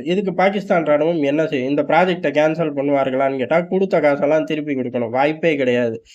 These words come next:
ப்ராஜெக்டும் ஓடும், இவர்களுக்கு விடிவு காலம் கிடைக்காது. அப்ப ப்ராஜெக்டை கேன்சல் பண்ணோம்னா அந்த பகுதியில தாக்குதல் நடத்தும். தாக்குதல் நடத்தினாலும் அது அப்படியே ஹோல்ட்லயே இருக்கும். இன்னைக்கு அவனுக்கு தேவை கிடையாது, அவன் ஒரு பத்து பதினஞ்சு வருஷம் கழிச்சு தேவைப்படுங்கிறதுக்கு தான் இப்பவே உருவாக்கி வச்சிருக்கான்.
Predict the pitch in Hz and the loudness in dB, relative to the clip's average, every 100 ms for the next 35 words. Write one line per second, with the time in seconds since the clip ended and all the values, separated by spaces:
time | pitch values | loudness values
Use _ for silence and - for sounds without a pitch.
0 | _ _ - 139 165 170 180 185 170 160 | _ _ 0 2 4 0 0 0 2 2
1 | 165 185 214 _ _ - 151 185 180 175 | 2 -2 -6 _ _ -6 2 2 2 0
2 | 185 165 151 165 151 147 131 131 123 127 | 0 -2 0 0 2 2 2 0 -2 -2
3 | 117 - 160 190 156 147 - _ _ _ | -4 -4 -2 2 4 4 2 _ _ _
4 | 160 196 214 202 196 170 170 170 170 160 | 2 4 4 2 0 2 0 0 -4 -2
5 | 143 156 208 190 180 170 170 180 180 185 | -2 0 0 0 0 0 0 0 0 0
6 | 185 170 170 160 139 131 127 127 - 175 | 2 0 0 -2 0 -2 -2 -4 0 2
7 | 208 220 214 185 170 165 180 185 190 143 | 2 4 2 4 2 0 -2 0 2 0
8 | 123 139 196 190 180 185 190 180 147 127 | -2 -2 -2 0 0 0 0 0 -2 -6
9 | 98 - - 127 208 220 202 185 170 160 | -8 -14 -8 -2 0 2 4 4 2 0
10 | 180 196 165 135 117 107 - 117 180 208 | 0 2 0 0 -2 -4 -6 -2 0 0
11 | 190 190 190 175 175 160 156 - 226 190 | 0 0 0 0 0 0 0 0 0 0
12 | 190 208 202 180 180 185 170 170 165 151 | 0 -2 -2 2 2 2 2 0 0 -2
13 | 147 196 180 165 196 196 175 165 170 160 | 0 0 0 0 0 2 2 2 2 2
14 | 147 131 131 120 110 | -2 -2 -4 -4 -4